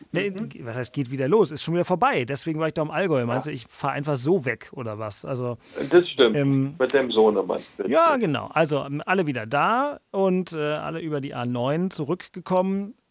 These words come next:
Speaker 1: und hoffentlich alle
Speaker 2: War's
Speaker 1: wieder
Speaker 2: denn
Speaker 1: gut.
Speaker 2: schön? War's, war's
Speaker 1: Danke.
Speaker 2: flüssig durch?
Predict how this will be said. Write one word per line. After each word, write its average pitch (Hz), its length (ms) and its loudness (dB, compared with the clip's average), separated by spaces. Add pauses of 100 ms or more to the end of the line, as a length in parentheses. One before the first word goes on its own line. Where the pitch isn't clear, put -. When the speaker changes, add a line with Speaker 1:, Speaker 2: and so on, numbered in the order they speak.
(100)
Speaker 1:
und 143 800 -2 (400)
hoffentlich 147 360 -6
alle 131 80 2
Speaker 2:
War's 127 140 8
Speaker 1:
wieder 127 100 0
Speaker 2:
denn 131 140 0
Speaker 1:
gut. 175 120 2
Speaker 2:
schön? 185 280 6
War's, 135 200 4 (140)
war's 135 240 2
Speaker 1:
Danke. 104 180 -8
Speaker 2:
flüssig 196 380 -2
durch? 170 420 0